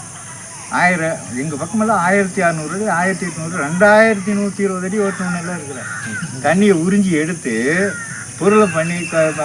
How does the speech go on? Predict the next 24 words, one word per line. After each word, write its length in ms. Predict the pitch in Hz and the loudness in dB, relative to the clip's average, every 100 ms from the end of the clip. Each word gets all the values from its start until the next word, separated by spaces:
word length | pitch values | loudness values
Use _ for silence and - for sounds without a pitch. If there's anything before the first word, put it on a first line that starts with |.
| 151 | -4
பொருளை 260 | 156 175 196 | -2 0 0
உற்பத்தி 300 | 160 180 160 | 0 -4 -4
பண்ணி 200 | 147 185 | -4 -4
கொண்டுட்டு 340 | 190 175 175 | -2 -4 -4
போய் 160 | 180 185 | -4 -2
நான், 340 | 160 165 160 | 0 4 4
நான் 260 | 143 151 151 | 2 0 2
டவுனுக்கு 640 | 147 143 135 151 185 180 151 | 2 -2 2 4 4 2 -2
கொடுத்தா 320 | 143 160 190 | -2 0 0
உங்களுக்கு 420 | 135 143 185 196 | -2 -4 -6 -8
எல்லா 200 | 202 285 | -2 -2
க-, 120 | - | 2
அரசாங்கம் 460 | 170 160 - 226 208 | 2 2 0 2 2
இலவசமா 420 | 151 190 - 185 - | 0 -2 -2 -6 -6
கொடுக்குது. 340 | 160 165 202 - - - - - | -10 -8 -10 -10 -14 -14 -14 -4
நீ 60 | 151 | 2
இந்த 360 | 269 277 202 277 | 6 6 6 6
வேலை 180 | 269 | 4
சொல்ற? 360 | 226 226 190 214 - - - - - 147 - - - - - - - - - - - - - | 0 -4 -4 -8 -10 -18 -18 -18 -10 -10 -10 -18 -18 -18 -18 -18 -16 -16 -16 -16 -18 -18 -4
நான் 220 | 156 240 | 2 4
அப்படித்தான் 400 | 254 214 208 233 | 4 4 0 -2
சொல்றேன். 220 | 175 123 | -2 -4
நான் 240 | 113 143 151 | -6 -6 -4
அந்த 280 | 139 131 | -4 -6